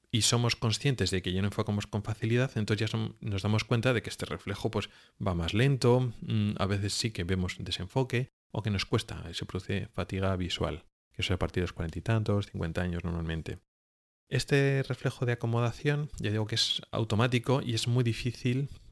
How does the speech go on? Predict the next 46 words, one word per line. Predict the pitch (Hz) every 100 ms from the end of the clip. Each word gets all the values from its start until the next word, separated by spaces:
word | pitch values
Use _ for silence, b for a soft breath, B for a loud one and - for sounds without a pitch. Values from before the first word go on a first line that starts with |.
| _ _ _ _ _ -
de | 104
hecho, | -
bloquearlo, | 98 85 85 82 -
pero | - 90
se | 92
puede. | 95 87 85 -
Hay | 92
gente | - 107 104
que | 101
es | -
incapaz | 107 - 98 90 117 120 - B B
de | -
concentrarse | 110 110 120 110 135 139 135
y | 151 104
entonces, | 95 104
aunque | 98 98
está, | - 110 107
tiene | 98 107 107
delante | 120 110
un | 87
objeto | - 98 98 101
cercano, | - 117 135 135 170 - _ _
hace | 107 107 127
como | - 113 101
que | 107
no | 104
lo | 104
enfoca | 104 - 101 78 - - -
y | 92
entonces | 90 95 92 104 -
relaja | 92 87 -
la | 92
acomodación | 98 101 98 120
y |
es | 117 -
capaz | 110 117 - B B
de | - 117
desenfocar | 107 107 - 95 101 104
objetos | - 98 104 101 - -
cercanos. | - 95 - 85 78 - b b
Se | - 110
puede, | 135 135
aun | 190 - -
no | 110 107
es | -
fácil, | - - 123 127 175